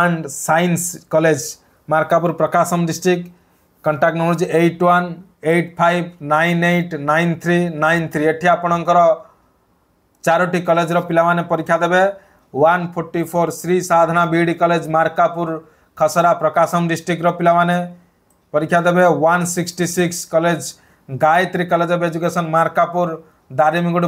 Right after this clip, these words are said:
ପ୍ରକାଶମ ଡିଷ୍ଟ୍ରିକ୍ଟର ପିଲାମାନେ ପରୀକ୍ଷା ଦେବେ। ୱାନ୍ ସିକ୍ସଟି ନାଇନ୍ ଆସାମ କଲେଜ ଅଫ୍ ଏଜୁକେସନ୍ ମାର୍କାପୁର ଏନପଲ୍ଲୀ ପ୍ରକାଶମ ଡିଷ୍ଟ୍ରିକ୍ଟର ପିଲାମାନେ ପରୀକ୍ଷା ଦେବେ। ୱାନ୍ ସେଭେଣ୍ଟି ୱାନ୍ ଶିରିଡ଼ି ସାଇ କଲେଜ ଅଫ୍ ଏଜୁକେସନ୍ ମାର୍କାପୁର ପ୍ରକାଶମ ଡିଷ୍ଟ୍ରିକ୍ଟର ପିଲାମାନେ ପରୀକ୍ଷା ଦେବେ। ଏବଂ ଏଇ ଯେଉଁ ଚାରୋଟି କଲେଜ ରହିଲା,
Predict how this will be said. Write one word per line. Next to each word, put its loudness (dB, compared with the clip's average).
ପ୍ରକାଶମ 0
ଡିଷ୍ଟ୍ରିକ୍ଟର -2
ପିଲାମାନେ 0
ପରୀକ୍ଷା 0
ଦେବେ। 2
ୱାନ୍ 2
ସିକ୍ସଟି -6
ନାଇନ୍ 2
ଆସାମ 2
କଲେଜ 2
ଅଫ୍ 0
ଏଜୁକେସନ୍ -2
ମାର୍କାପୁର 0
ଏନପଲ୍ଲୀ -2
ପ୍ରକାଶମ 0
ଡିଷ୍ଟ୍ରିକ୍ଟର -4
ପିଲାମାନେ 0
ପରୀକ୍ଷା 0
ଦେବେ। 2
ୱାନ୍ 2
ସେଭେଣ୍ଟି 0
ୱାନ୍ 2
ଶିରିଡ଼ି 0
ସାଇ 0
କଲେଜ 2
ଅଫ୍ 0
ଏଜୁକେସନ୍ -2
ମାର୍କାପୁର 0
ପ୍ରକାଶମ 0
ଡିଷ୍ଟ୍ରିକ୍ଟର -4
ପିଲାମାନେ 2
ପରୀକ୍ଷା 0
ଦେବେ। 2
ଏବଂ 4
ଏଇ -4
ଯେଉଁ 2
ଚାରୋଟି 4
କଲେଜ 4
ରହିଲା, 4